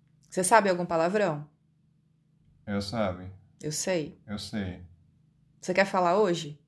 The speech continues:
Speaker 2: Falar hoje?
Speaker 1: Você quer
Speaker 2: Não.
Speaker 1: falar aqui, gravar, pras pessoas ouvirem você falando
Speaker 2: Não,
Speaker 1: palavrão?
Speaker 2: gente.
Speaker 1: É ruim, né?
Speaker 2: Sim, é, é ruim.
Speaker 1: É ruim. Depois a gente faz um especial só com palavrão. Né?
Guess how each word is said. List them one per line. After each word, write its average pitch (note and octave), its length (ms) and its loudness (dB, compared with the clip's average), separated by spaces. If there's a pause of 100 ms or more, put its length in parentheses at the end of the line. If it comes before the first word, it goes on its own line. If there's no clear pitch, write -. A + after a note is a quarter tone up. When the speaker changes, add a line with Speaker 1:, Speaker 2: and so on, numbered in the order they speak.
(1000)
Speaker 2:
Falar F#2 280 -4
hoje? D#3 400 -4
Speaker 1:
Você F#3+ 120 -2
quer F#3 120 2
Speaker 2:
Não. F3+ 60 -4
Speaker 1:
falar F3+ 280 0
aqui, E3+ 220 -4
gravar, E3 520 2
pras D#3 160 -12
pessoas D#3 300 -6
ouvirem D#3+ 280 0
você D#3+ 80 -2
falando D#3+ 320 2
Speaker 2:
Não, E2 60 2
Speaker 1:
palavrão? D3+ 480 2
Speaker 2:
gente. - 220 -16 (300)
Speaker 1:
É - 80 -8
ruim, E3 380 -2
né? D#3 180 -4 (520)
Speaker 2:
Sim, E2 360 -6
é, F2 380 -6
é F2+ 40 -6
ruim. F#2 520 -6
Speaker 1:
É D3+ 80 -8
ruim. E3 240 -4
Depois E3 240 2
a B3+ 40 2
gente B3+ 140 -2
faz A3+ 180 2
um G#3+ 40 -2
especial G3+ 520 -2
só A3 260 -2
com A#3 120 -10
palavrão. A3 500 -2 (1120)
Né? G#3 260 0